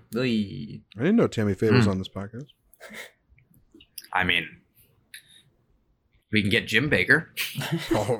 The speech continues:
Speaker 2: oh, God.
Speaker 3: He might, he might rob us, but,
Speaker 2: Mm-hmm.
Speaker 3: you know. Um, I'm gonna finally see Flea. I missed that one until now.
Speaker 2: Me too.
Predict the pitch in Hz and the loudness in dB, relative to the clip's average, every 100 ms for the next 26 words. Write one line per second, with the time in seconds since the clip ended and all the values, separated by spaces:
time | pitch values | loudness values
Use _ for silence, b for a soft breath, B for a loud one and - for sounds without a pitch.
0 | 98 117 110 87 - 95 85 - - _ | 0 0 0 -2 -4 -4 -4 -8 -18 _
1 | - 147 143 113 117 135 117 98 147 104 | -4 4 6 6 2 0 0 6 6 6
2 | 123 123 127 107 135 127 98 120 - - | 2 0 0 -2 0 2 2 2 -4 -16
3 | _ B B B B 123 113 104 92 98 | _ B B B B 2 4 2 -2 -10
4 | _ - 127 131 127 135 135 127 131 113 | _ -2 2 2 4 4 4 4 2 0
5 | - 147 110 95 120 - 101 92 87 - | 2 4 4 2 0 0 -2 -2 -12 -18
6 | _ 98 98 87 73 58 120 170 214 233 | _ -8 -4 -4 -4 -4 2 2 2 0
7 | 294 180 | 2 2